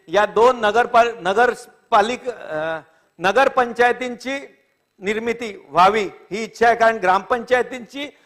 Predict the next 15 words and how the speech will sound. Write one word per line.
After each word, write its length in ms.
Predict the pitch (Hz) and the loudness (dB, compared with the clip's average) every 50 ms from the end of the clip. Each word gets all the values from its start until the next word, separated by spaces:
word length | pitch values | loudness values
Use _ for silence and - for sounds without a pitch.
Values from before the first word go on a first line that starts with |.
| _ _ _ _ _ | _ _ _ _ _
म, 440 | 185 180 180 180 180 180 180 180 180 180 - _ _ _ _ _ | -6 -4 -2 -2 -2 -2 -2 -4 -6 -8 -12 _ _ _ _ _
population 600 | 202 190 196 - 285 277 262 - - 220 202 180 156 147 | 0 0 0 0 2 2 2 2 2 -2 -2 -2 -6 -14
ही 140 | 190 240 | -14 -8
साधारण 440 | 214 214 196 190 190 233 247 262 262 | -2 0 0 2 2 2 2 2 -2
तीस 260 | 247 - - 254 254 - _ | -4 -10 -12 -12 -12 -2 _
ते 60 | 247 | -2
पस्तीस 440 | 247 254 226 - - _ 254 240 170 | -2 -2 -6 -8 -8 _ -12 -8 -6
हजाराच्या 400 | 208 202 208 214 226 220 226 233 | -4 -2 0 -2 -2 -2 -4 -2
घरात 220 | 202 190 190 202 196 190 | -2 0 -2 -2 -4 -4
गेलेली 300 | 196 190 185 196 180 175 | -8 -8 -8 -8 -8 -10
आहे 200 | 170 143 _ _ _ _ _ _ _ | -12 -12 _ _ _ _ _ _ _
आणि 240 | - 180 202 214 196 | -4 -4 -2 0 0
या 180 | 190 226 240 240 | 2 4 4 4
ग्रामपंचायतींना 880 | 202 202 180 185 185 - 240 240 233 226 233 233 226 233 240 226 233 240 | 2 2 0 0 0 -2 -4 -4 0 0 0 0 2 0 -2 0 2 2
हे 400 | 226 190 208 220 208 - - - | 4 4 4 2 2 -2 -14 -20